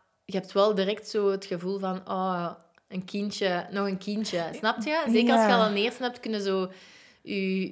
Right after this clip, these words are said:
Speaker 1: je inbeelden van, "Oh, dat wordt echt wel zo een mensje van ons twee." Ehm, dus je hebt daar wel direct een band mee. En je dacht, "Oh, als hem zo in mijn gezicht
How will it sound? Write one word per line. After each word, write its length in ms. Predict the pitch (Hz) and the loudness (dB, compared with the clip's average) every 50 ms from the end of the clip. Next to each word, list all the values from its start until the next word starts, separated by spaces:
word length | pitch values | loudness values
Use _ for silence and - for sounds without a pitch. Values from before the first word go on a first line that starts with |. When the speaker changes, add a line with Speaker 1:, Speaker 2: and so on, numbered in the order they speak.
| - - | -6 -6
Speaker 1:
je 140 | 196 190 180 | -6 -6 -4
inbeelden 540 | - - 208 220 214 214 226 233 240 233 226 | -2 -2 -2 -2 0 0 0 0 0 0 -2
van, 80 | 220 214 | -2 -2
"Oh, 420 | - 185 190 208 214 196 180 170 | 0 0 2 2 2 2 2 2
dat 140 | 165 180 175 | 0 0 0
wordt 280 | 170 190 208 - - - | 0 0 -2 -2 -4 -6
echt 200 | 214 208 - - | -6 -6 -4 -4
wel 140 | 214 214 208 | -2 -2 -2
zo 240 | 208 214 202 196 | 0 0 0 0
een 240 | - 185 180 180 175 | 0 0 -2 -2 -2
mensje 520 | 170 170 180 214 233 - - 247 226 226 220 | -2 -2 -2 -4 -6 -6 -4 -2 -2 -2 -2
van 140 | 214 202 190 | -4 -4 -4
ons 200 | 185 175 - - | -6 -6 -8 -10
twee." 460 | - 175 175 180 202 220 240 247 - | -8 -6 -4 -2 -2 -2 -2 -2 -2
Ehm, 320 | - 202 185 180 175 175 175 175 - - _ | -2 -4 -4 -4 -4 -6 -8 -10 -14 -20 _
dus 100 | - - | -12 -8
je 20 | - | -6
hebt 140 | 214 208 | -4 0
daar 120 | - 190 190 | 0 2 2
wel 100 | 202 220 | 2 2
direct 220 | 220 226 233 233 220 | 0 -2 -2 -4 -4
een 140 | 185 170 | -4 -2
band 320 | 156 170 175 196 214 - - | -2 -2 -2 -4 -4 -6 -8
mee. 280 | 170 165 165 165 165 165 - - _ _ _ _ _ | -8 -8 -8 -10 -12 -14 -20 -20 _ _ _ _ _
En 100 | - 196 | -6 -4
je 60 | 190 190 | -4 -4
dacht, 140 | 190 190 - | -6 -8 -8
"Oh, 280 | - 196 202 202 190 - | -6 -4 -2 -2 -2 -2
als 140 | 190 185 - | -4 -6 -4
hem 140 | 196 190 | -4 -4
zo 80 | 185 180 185 | -4 -4 -4
in 180 | - 196 208 220 | -4 -4 -2 -2
mijn 180 | 233 233 233 | -2 -4 -4
gezicht 680 | 220 196 180 170 190 220 - - - - - - - | -4 -4 -4 -4 -6 -8 -8 -12 -18 -20 -20 -20 -20